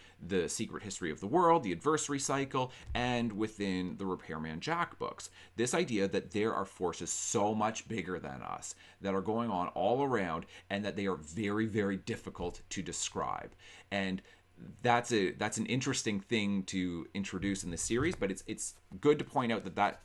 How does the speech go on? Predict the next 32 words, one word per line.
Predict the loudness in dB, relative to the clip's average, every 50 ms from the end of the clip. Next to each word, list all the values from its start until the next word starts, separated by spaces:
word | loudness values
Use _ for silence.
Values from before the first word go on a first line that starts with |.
| -2
actually | 0 0 0 0 0 -4
is | -4 -2
happening | 0 2 2 2 2 -2 -4 -4 -4 -2
very | 0 2 4 4 4 4
early | 2 0 0 0 0
on. | 0 0 -2 -2 -4 -8 -14 -18 -14
So | -10 -8
you've | 2 4
got | 4 4 4
horror | 4 6 8 8 6
creature | 6 2 -2 -2 -2 -2 -4 -4
features, | -4 -4 -4 -4 -4 -6 -6 -6 -4 -2
and | 0 0
you've | 0 2
got | 2 2 2 2
some | -4 -6
cosmic | -2 0 0 0 0 0 -6
horror | -4 -2 -2 0 0 0 0
there. | -2 -4 -4 -4 -6 -8 -10 -16 -20 -20 -18 -18 -20 -10
You've | -2 -2 0 0
also | 2 2 2 2 2 4 4 4 4
got, | 4 6 6 8 8 8 6 4 0 -10 -18 -14 -4
um, | 0 2 4 4 4 4
an | 2 2
element | 2 4 2 2 2 2 2 0
of | 0 0 -2 -6
conspiracies | -8 -8 -6 -6 -6 -4 -2 0 0 0 0 0 -4 -4 -6 -8 -8 -2
that | -2 -2 -2 0
comes | -2 -2 -2 -2 0 -2
up, | -2 -2 -2 -4
because | -6 -6 -4 -4 -6 -2
that's, | 0 0 0 0 -2